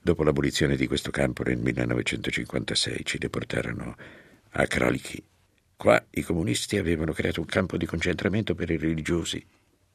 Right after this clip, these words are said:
da un santuario mariano. Ah, che magnifica finezza! Non trovi, eh? Quelle navate silenziose, dove erano riecheggiati i dolci inni a Maria,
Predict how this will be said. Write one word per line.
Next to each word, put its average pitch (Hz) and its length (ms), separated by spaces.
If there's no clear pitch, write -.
da 80 160
un 69 140
santuario 69 600
mariano. 55 560
Ah, 67 420
che - 300
magnifica 62 840
finezza! - 760
Non 65 220
trovi, 80 440
eh? - 200
Quelle 57 360
navate 65 520
silenziose, - 880
dove 67 280
erano 65 280
riecheggiati 67 840
i 65 40
dolci 71 600
inni 73 220
a 69 60
Maria, 69 520